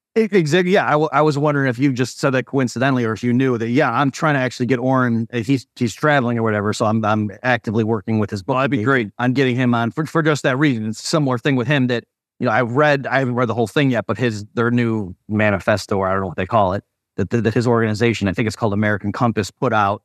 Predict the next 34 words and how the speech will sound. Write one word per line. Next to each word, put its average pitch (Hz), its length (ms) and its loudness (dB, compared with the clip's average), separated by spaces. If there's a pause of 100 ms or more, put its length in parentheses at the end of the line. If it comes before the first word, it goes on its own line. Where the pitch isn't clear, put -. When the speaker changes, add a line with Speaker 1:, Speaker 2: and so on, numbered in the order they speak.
Speaker 1:
and, 131 400 0 (200)
and, 143 200 2
and 147 400 0
what 156 160 0
recently 151 320 2
happened 143 320 0
on 123 180 -2
Twitter 143 300 -2
is 120 220 -2
that, 123 200 -2 (500)
you 139 80 0
know, 120 60 0
he 143 180 4
had 147 160 4
a 127 40 0
chart 147 380 0
showing, 135 680 0
um, 113 500 -2 (160)
r-, 151 320 0
real 180 320 4
wages 160 500 2
for, 139 600 0 (480)
uh, 113 40 -4
I'm 113 260 2
trying 127 140 0
to 117 40 0
remember 117 100 -2
the 110 60 -2
exact 107 280 -2
term, 107 180 -4
for - 140 -6
non-supervisory 131 1300 0
and, 113 500 -4
um, 104 500 -2